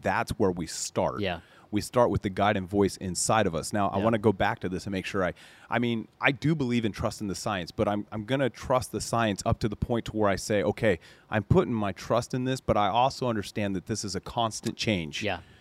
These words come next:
Speaker 1: You know what I mean? This
Speaker 2: Yeah.
Speaker 1: is a, an evolving thing, a rotating door. The only thing I put my trust in, in a, a way that is permanent
Speaker 2: Mm.
Speaker 1: is God.
Speaker 2: Yeah.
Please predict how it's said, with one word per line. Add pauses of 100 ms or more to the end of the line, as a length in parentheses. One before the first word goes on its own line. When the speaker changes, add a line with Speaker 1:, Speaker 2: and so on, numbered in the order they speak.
(200)
Speaker 1:
You
know
what
I
mean?
This
Speaker 2:
Yeah.
Speaker 1:
is
a,
an
evolving
thing,
a
rotating
door. (260)
The
only
thing
I
put
my
trust
in, (460)
in
a,
a
way
that
is
permanent
Speaker 2:
Mm.
Speaker 1:
is
God.
Speaker 2:
Yeah.